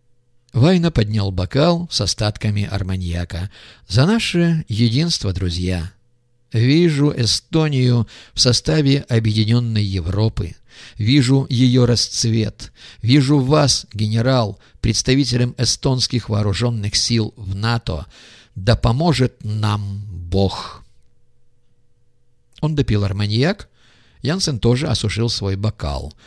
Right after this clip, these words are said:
Пришлось пить до дна и Кейту, хотя эти сто граммов были для него явно лишними. Но не выпить было нельзя. «Ничего,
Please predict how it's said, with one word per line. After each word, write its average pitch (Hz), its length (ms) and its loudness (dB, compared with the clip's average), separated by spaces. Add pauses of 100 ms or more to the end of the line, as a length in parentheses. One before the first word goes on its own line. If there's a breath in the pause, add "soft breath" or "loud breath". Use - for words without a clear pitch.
(480 soft breath)
Пришлось 160 340 0
пить 175 220 -4
до 139 100 4
дна 113 260 0
и 131 140 -2
Кейту, 113 540 0
хотя 107 300 -2
эти 113 220 0
сто 104 220 -4
граммов 156 480 -2
были 127 260 -2
для 135 140 -4
него 131 480 -2
явно 110 320 -4
лишними. 82 580 -6 (400 loud breath)
Но 139 160 2
не 165 140 2
выпить 160 300 2
было 143 180 2
нельзя. 123 580 0 (840)
«Ничего, 113 640 0